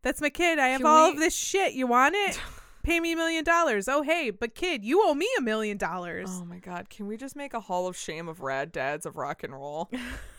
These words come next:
Speaker 1: Rad
Speaker 2: And
Speaker 1: dads
Speaker 2: just,
Speaker 1: of
Speaker 2: like,
Speaker 1: rock and roll.
Speaker 2: throw darts at them?
Speaker 1: <laughs>
Speaker 2: Ugh. I fucking hate so many pieces of shit. Anyway, thank you guys so much for listening.
Speaker 1: Mm.
Speaker 2: <laughs> We hope you guys enjoyed it. We hope you got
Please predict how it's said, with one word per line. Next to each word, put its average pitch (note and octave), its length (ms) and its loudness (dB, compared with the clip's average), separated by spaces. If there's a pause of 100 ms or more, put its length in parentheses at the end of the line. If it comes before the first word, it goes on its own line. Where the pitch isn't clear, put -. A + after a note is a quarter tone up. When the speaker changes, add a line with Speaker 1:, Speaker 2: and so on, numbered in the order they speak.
(220)
Speaker 1:
Rad G3+ 180 -8 (160)
Speaker 2:
And A3 120 0
Speaker 1:
dads - 20 -4
Speaker 2:
just, G3+ 260 -6
Speaker 1:
of G3 60 -2
Speaker 2:
like, F#3 220 2
Speaker 1:
rock - 160 -10 (100)
and A#3+ 100 -12 (180)
roll. - 180 -12 (200)
Speaker 2:
throw G3+ 220 2
darts E3+ 400 -8
at F3 200 -4
them? F#3 400 -4
Speaker 1:
<laughs> - 40 -2 (240)
Speaker 2:
Ugh. F4 340 2
I - 680 -18
fucking - 460 -16
hate D#3+ 340 -16
so - 140 -12
many A4 180 -10
pieces G3 440 -8
of D#3+ 80 -12
shit. - 440 -10
Anyway, F#3+ 580 -8 (680)
thank E4+ 240 -8
you G#4 120 -2
guys D4+ 120 -2
so A#3 120 -6
much A#3 140 -8
for C4+ 140 -10
listening. A#3+ 840 -8
Speaker 1:
Mm. - 120 -20
Speaker 2:
<laughs> - 180 -18
We B3+ 120 -4
hope B3 180 0
you B3+ 100 -8
guys A3+ 320 0
enjoyed G3+ 400 -4
it. G#3+ 220 -2
We G3+ 80 -8
hope F#3 200 -12
you D#3 180 -10
got E3 260 -4